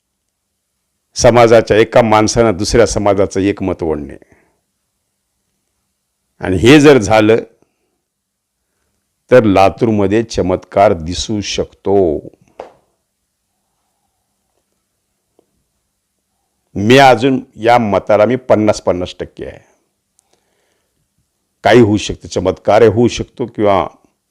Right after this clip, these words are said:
एक अंदाजा असा आहे की स-, सध्याचा जो खेळ आहे हा तीस चाळीस हजार मतांच्या लीडचा नाही आहे. हा सध्याचा जो खेळ आहे हा, अ, शेवटच्या टप्प्यात आता जे येईल ना, तार जसजसं निवडणूक जवळ येईल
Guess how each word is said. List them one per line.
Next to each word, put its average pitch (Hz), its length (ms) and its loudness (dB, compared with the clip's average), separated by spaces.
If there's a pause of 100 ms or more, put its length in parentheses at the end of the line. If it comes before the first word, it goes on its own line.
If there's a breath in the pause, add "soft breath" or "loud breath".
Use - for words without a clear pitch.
(1040)
एक 110 320 -4 (600)
अंदाजा 95 420 2
असा 107 180 2
आहे - 80 0
की 127 80 -6
स-, - 300 -12 (800)
सध्याचा 170 520 2
जो 160 200 0
खेळ 147 220 4
आहे 143 100 6
हा 127 100 4
तीस - 360 -8
चाळीस 143 300 2
हजार 131 220 2
मतांच्या 117 480 0
लीडचा 104 340 -2
नाही 95 320 -4
आहे. 80 80 -8
हा 104 120 0
सध्याचा 110 500 0
जो 107 180 0
खेळ 104 240 -2
आहे 120 100 4
हा, 107 160 4 (380 loud breath)
अ, 90 480 2
शेवटच्या 104 560 2
टप्प्यात 110 320 -2
आता 107 180 0
जे 98 140 -4
येईल 131 220 2
ना, 135 120 4 (640)
तार 110 140 4
जसजसं 117 480 2
निवडणूक 143 320 6
जवळ 117 220 6
येईल 107 160 4